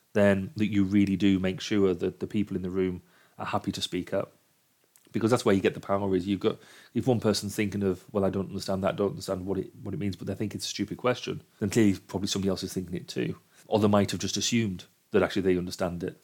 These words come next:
So you need to basically make that happen. And having people like the project management team in the room as well is, I feel, re-, really important, because then they re-, really understand that if you're gonna go be moving the, the project milestones around, you might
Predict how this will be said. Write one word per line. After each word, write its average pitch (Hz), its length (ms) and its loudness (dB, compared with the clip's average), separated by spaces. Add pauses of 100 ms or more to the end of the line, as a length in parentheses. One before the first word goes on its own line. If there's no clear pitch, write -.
(140)
So 101 520 4
you 110 120 -4
need 127 180 2
to 104 140 0 (260)
basically 101 300 2
make 95 200 -4
that - 160 -4
happen. - 340 -4 (520)
And 127 300 2
having 151 340 4
people 135 280 2
like 117 100 2
the 107 60 -4
project 113 280 0
management 104 360 -6
team 107 180 -2
in 104 80 -4
the 101 80 -4
room 101 220 -4
as 95 100 -10
well 107 460 0
is, 110 380 -6
I 120 140 4
feel, 113 240 0
re-, 98 200 -6
really 95 180 -2
important, 90 480 -6
because 101 400 0
then 107 160 0
they 120 220 0
re-, 110 340 -4
really 104 180 0
understand 101 400 -4
that 101 80 -2
if 107 140 -4
you're 123 100 2
gonna 110 200 -2
go 113 320 4 (240)
be 104 100 2
moving 101 360 2
the, 98 100 0 (180)
the 107 100 -8
project 95 460 -4
milestones 98 480 -2
around, 92 460 -2
you 95 120 0
might 95 380 -6